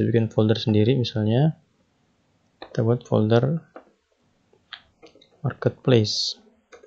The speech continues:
Nah, maka link-link yang marketplace kita masukkan ke sini, sehingga kedepannya ketika kita melakukan pengecekan, eh, di link yang sama, seller Bukalapak,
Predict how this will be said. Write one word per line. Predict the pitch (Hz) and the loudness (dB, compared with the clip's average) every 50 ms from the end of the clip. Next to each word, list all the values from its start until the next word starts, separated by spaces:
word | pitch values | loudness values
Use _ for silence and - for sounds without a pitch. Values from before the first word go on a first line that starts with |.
| _ _ _ _ _ _ _ _ _ _ _ - _ - - _ _ _ - | _ _ _ _ _ _ _ _ _ _ _ -20 _ -20 -20 _ _ _ -2
Nah, | - 110 | -2 0
maka | 107 110 110 - 143 151 | 0 0 4 6 8 8
link-link | 143 139 139 135 127 127 127 127 123 123 | 8 8 6 6 4 4 4 4 4 4
yang | 117 113 110 110 110 110 | 4 2 2 0 0 -2
marketplace | 113 117 110 110 - - 113 - 139 143 - 147 | -2 -2 -2 0 0 0 0 0 -2 -2 -4 -6
kita | - - 117 | -8 -8 -8
masukkan | 110 107 - - 113 107 | -8 -8 -10 -14 -20 -16
ke | - - | -12 -6
sini, | 120 123 147 175 180 180 - _ _ _ _ _ _ | 0 4 4 4 4 2 -6 _ _ _ _ _ _
sehingga | - - 127 123 139 143 | -6 -2 2 2 4 4
kedepannya | 135 127 120 - 127 120 147 160 | 6 4 6 6 6 4 4 4
ketika | 156 143 123 135 120 120 | 2 0 -2 2 2 2
kita | 110 - 110 - 117 110 107 | 2 0 -2 -2 0 0 0
melakukan | 110 110 107 104 104 - 127 127 - 127 123 120 120 - _ _ - | 0 0 0 0 0 -2 -4 -4 -4 -4 -4 -6 -8 -12 _ _ -12
pengecekan, | 117 113 104 - - 107 - - 104 104 107 107 110 110 104 _ _ _ _ _ _ _ _ _ _ _ _ _ _ _ _ _ _ _ _ _ _ - - | -10 -10 -8 -8 -10 -10 -6 -4 -4 -2 -2 -4 -6 -8 -14 _ _ _ _ _ _ _ _ _ _ _ _ _ _ _ _ _ _ _ _ _ _ -12 -6
eh, | - 123 113 110 110 | -4 -2 0 0 2
di | 107 123 123 | 4 6 6
link | 139 135 131 | 6 6 4
yang | 120 117 107 | 2 0 0
sama, | - 110 107 107 120 143 - - - - | 0 0 2 4 4 2 2 0 -10 -8
seller | - - 120 117 117 123 131 131 131 139 139 - _ _ _ _ _ _ _ _ _ _ _ _ _ _ _ _ _ _ - 143 | -2 0 2 2 4 4 4 4 2 0 -4 -8 _ _ _ _ _ _ _ _ _ _ _ _ _ _ _ _ _ _ -10 -10
Bukalapak, | 127 - _ - - 120 117 117 117 117 117 - - 107 107 | -10 -10 _ -2 0 0 2 2 2 0 -2 -2 -6 -6 -6